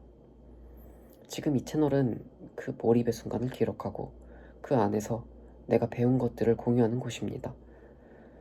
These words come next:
누군가에겐 소음일 수도 있고 누군가에겐 울림이 될 수도 있습니다. 그 둘 중에 어느 쪽이든 나는 지금 나의 감각을 믿고 걸어갑니다.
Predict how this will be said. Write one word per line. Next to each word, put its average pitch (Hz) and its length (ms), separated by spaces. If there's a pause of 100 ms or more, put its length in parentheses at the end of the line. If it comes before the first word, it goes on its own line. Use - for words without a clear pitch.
(260)
누군가에겐 135 560
소음일 156 340
수도 - 220
있고 - 460 (240)
누군가에겐 107 560 (420)
울림이 110 420
될 110 140
수도 - 260
있습니다. - 560 (760)
그 - 180
둘 - 180
중에 135 240
어느 120 260
쪽이든 113 520 (420)
나는 107 280
지금 113 420 (260)
나의 110 220
감각을 123 480
믿고 107 440 (260)
걸어갑니다. - 600